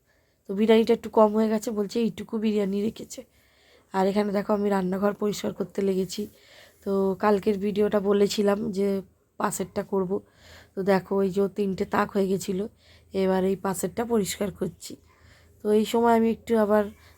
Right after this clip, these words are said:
আমার এক বান্ধবীকে ফোন করলাম, ফোন করে একটু গল্প করছি আর কাজ করছি। তো কো-, কোন বান্ধবীকে ফোন করেছিলাম একটু কমেন্টে আমাকে জানিও তো তোমরা, যে কার সঙ্গে আমি ফোনে কথা বলতে বলতে কাজ করছি।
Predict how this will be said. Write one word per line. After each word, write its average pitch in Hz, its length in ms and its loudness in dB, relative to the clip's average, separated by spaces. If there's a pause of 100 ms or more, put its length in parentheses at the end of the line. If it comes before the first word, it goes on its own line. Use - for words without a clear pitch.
আমার 208 240 6
এক 208 140 4
বান্ধবীকে 202 560 0
ফোন 202 300 -4
করলাম, 196 420 -4 (480)
ফোন 202 240 -2
করে 208 240 0
একটু 202 220 -8
গল্প 196 320 2
করছি 226 380 -4
আর 226 120 2
কাজ 190 320 -6
করছি। - 400 -10 (840)
তো 190 360 -2 (280)
কো-, 208 120 -12
কোন 226 280 6
বান্ধবীকে 226 480 2
ফোন 214 260 0
করেছিলাম 214 480 0
একটু 208 260 -6
কমেন্টে 196 420 0
আমাকে 202 300 0
জানিও 196 420 -2
তো - 180 -6 (880)
তোমরা, 202 300 -2 (340)
যে 196 220 -2
কার 202 220 0
সঙ্গে 202 280 -2
আমি 208 140 2
ফোনে 208 300 -4
কথা 196 220 -2
বলতে 190 220 -2
বলতে 202 200 -4
কাজ 208 260 -4
করছি। - 360 -10